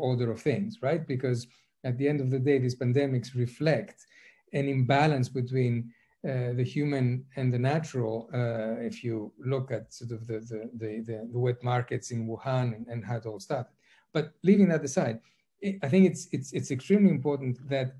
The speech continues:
in our recovery instruments, we have put so central the, the digital, the, the transition, the green transition. So we have put it central.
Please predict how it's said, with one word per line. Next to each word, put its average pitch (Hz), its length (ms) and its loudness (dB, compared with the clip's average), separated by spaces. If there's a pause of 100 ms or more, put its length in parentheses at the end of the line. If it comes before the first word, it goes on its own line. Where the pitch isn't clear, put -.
(120)
in 196 300 8
our 151 180 2
recovery 135 520 0
instruments, 131 600 0
we 156 100 0
have 131 220 -2
put 139 180 -6
so 139 220 -2
central 175 680 4 (280)
the, 131 160 0
the 123 160 -2
digital, 131 580 -4
the, 123 120 -2
the 127 120 -2
transition, 123 680 -2 (300)
the 143 60 -4
green 147 200 2
transition. 120 540 -4
So 131 400 0 (1900)
we 156 140 6
have 135 120 2
put 196 160 8
it 196 140 4
central. 165 520 2